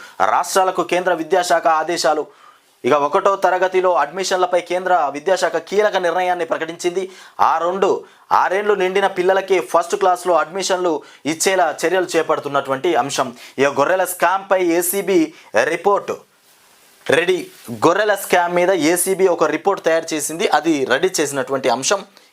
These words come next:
కాంట్రాక్టర్లతో ఆఫీసర్ల కుమ్మక్కు, రైతులకు ఇవ్వాల్సిన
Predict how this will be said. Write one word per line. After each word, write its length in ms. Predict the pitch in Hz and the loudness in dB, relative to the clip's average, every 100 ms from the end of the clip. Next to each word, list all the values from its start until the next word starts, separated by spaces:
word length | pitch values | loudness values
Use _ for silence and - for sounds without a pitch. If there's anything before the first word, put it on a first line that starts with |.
| - | -2
కాంట్రాక్టర్లతో 760 | 131 170 - 190 - 180 175 185 | 0 2 2 0 0 -2 0 2
ఆఫీసర్ల 600 | 156 160 185 175 170 185 | 2 0 -2 -2 0 -2
కుమ్మక్కు, 600 | 160 143 156 - 131 - - - | -4 -4 -4 -4 -8 -8 -12 -4
రైతులకు 440 | 101 147 170 196 185 | -2 0 0 2 2
ఇవ్వాల్సిన 640 | 175 180 180 180 180 151 | 4 2 2 0 0 0